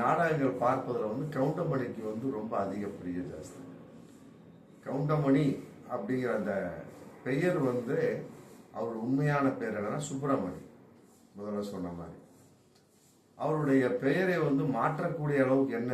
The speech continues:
இருந்தது அப்படின்னு இந்த நாடகம் தான். நாடகத்துல ஏகப்பட்ட வகை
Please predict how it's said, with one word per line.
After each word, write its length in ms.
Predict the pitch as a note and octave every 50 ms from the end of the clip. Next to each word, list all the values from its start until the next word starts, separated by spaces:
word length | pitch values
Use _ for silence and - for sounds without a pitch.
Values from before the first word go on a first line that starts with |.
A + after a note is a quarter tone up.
| A#2
இருந்தது 300 | A2+ G#2+ G#2+ G#2 G#2+ G3+ G3
அப்படின்னு 300 | F3+ - - D#3+ E3 D#3+
இந்த 120 | D#3 D3 C3 C3
நாடகம் 420 | C3 C3 C3 B2+ A#2+ - F#2+ E2+ -
தான். 120 | - - - - - - - - _ _ _ _ _ _ _ _ _ _ _ _ _ _ _ _ _ _ _ _ _ _ _ _ - - - - - - _ - G2
நாடகத்துல 640 | A2 B2+ C#3 D3+ D3 D3 C3+ - - - - C#3 C3+ C3+
ஏகப்பட்ட 500 | C#3 C#3+ - - C3 C3+ C3+ - B2+ A#2+ A#2+
வகை 180 | A#2+ B2 C#3+